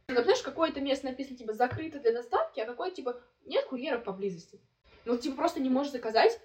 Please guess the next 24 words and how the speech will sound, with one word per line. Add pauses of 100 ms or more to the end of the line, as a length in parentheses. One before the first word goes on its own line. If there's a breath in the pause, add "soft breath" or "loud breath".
(140)
потому
что
курьер
туда
просто
не
пойдёт. (240)
И
мы,
которые
заказываем,
там,
курьер
из
Химок
едет
до
юзао,
чтобы
доставить
тебе
заказ
с
рынка,